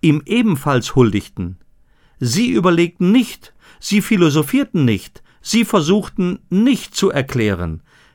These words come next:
Sie beteten ihn an. Wäre es nicht gut,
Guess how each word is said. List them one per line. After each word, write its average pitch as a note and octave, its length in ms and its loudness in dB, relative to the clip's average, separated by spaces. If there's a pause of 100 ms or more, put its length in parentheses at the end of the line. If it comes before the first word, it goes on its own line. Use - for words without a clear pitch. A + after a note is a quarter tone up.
(120)
Sie D3 320 0
beteten D3+ 800 -2 (300)
ihn E3+ 220 0
an. F2 420 -4 (760)
Wäre D3+ 340 2
es E3 200 -2
nicht F3+ 240 -2
gut, F3+ 360 -2